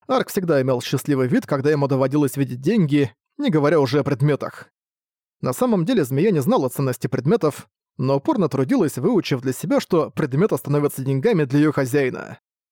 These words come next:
Но до сих пор она ничего не проглотила ради него, попадалась только парочка зелий, поэтому если она вернётся к нему с подобным заработком, то Арк наверняка расстроится. В голубых глазах змеи появились слёзы.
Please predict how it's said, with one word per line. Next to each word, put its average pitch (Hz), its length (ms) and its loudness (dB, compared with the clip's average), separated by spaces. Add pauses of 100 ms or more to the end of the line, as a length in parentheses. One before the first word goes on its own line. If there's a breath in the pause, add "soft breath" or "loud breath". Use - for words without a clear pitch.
(360)
Но 131 240 0
до 170 120 0
сих - 180 -6
пор 233 160 0
она 170 120 0
ничего 143 320 0
не 147 100 -2
проглотила 139 480 0
ради 131 160 -4
него, 131 380 0 (400 soft breath)
попадалась 208 440 0
только 185 280 -2
парочка 151 360 -2
зелий, 147 480 0 (420)
поэтому 180 460 0
если 156 340 0
она 170 140 2
вернётся 151 460 0
к - 60 -10
нему 175 220 0
с - 80 -6
подобным 143 420 -2
заработком, 156 600 0 (320)
то 139 100 2
Арк - 160 2
наверняка 156 400 0
расстроится. 139 840 -2 (720)
В 131 160 -4
голубых 143 360 0
глазах 143 340 0
змеи 127 280 0
появились 143 460 0
слёзы. 135 560 -2